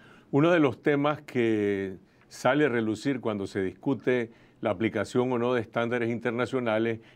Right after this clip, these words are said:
es si este es un proyecto internacional, como se dijo hace año y medio, que simplemente el señor Wang Jing iba a conformar un consorcio internacional, o si es un proyecto detrás del cual está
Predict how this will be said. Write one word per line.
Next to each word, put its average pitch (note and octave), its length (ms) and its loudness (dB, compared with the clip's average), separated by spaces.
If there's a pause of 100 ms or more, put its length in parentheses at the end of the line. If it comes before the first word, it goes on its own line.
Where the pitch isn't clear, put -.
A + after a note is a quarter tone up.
es A#2 140 -4
si A2+ 180 2
este C3+ 240 0
es A#2+ 60 -2
un C3 120 -2
proyecto B2+ 760 0
internacional, A2 920 -2
como G#2+ 240 -4
se G2 180 -2
dijo A#2 300 0
hace A2+ 220 0
año A#2 160 -2
y B2 40 -2
medio, C#3+ 460 0 (300)
que G#2 360 2
simplemente A#2 1000 -2
el G#2+ 100 -2
señor G#2+ 300 -2
Wang A#2 280 -2
Jing B2+ 300 -2
iba A2+ 200 0
a - 60 -14
conformar A2+ 600 -2
un B2+ 100 -2
consorcio A2+ 540 -4
internacional, A#2+ 720 -2 (380)
o C#3+ 100 0
si B2 100 0
es C#3+ 60 4
un E3 140 2
proyecto D3+ 640 2
detrás B2+ 380 0
del D3 180 -2
cual C#3 320 2
está C3 580 0